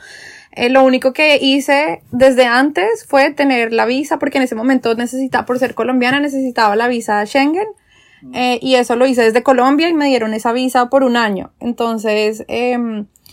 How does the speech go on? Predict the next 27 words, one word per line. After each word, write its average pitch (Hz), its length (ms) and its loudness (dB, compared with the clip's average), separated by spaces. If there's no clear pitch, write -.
y 254 140 2
esa 247 180 4
visa 269 320 2
duraba, 220 760 0
eh, - 260 -14
eh, 240 180 -2
tenía 247 280 -2
más 240 220 2
duración 254 500 -2
que 226 100 -6
la 233 120 -2
visa 220 400 0
de 214 160 -4
Londres, 254 400 -2
es 269 120 -4
decir, 226 340 -2
que 233 220 0
mi 254 180 0
visa 240 240 0
de 226 80 4
Londres 220 400 2
se 247 60 0
acabó 233 580 2
el 240 160 2
dieciséis 254 540 4
de 226 220 0
junio 285 680 0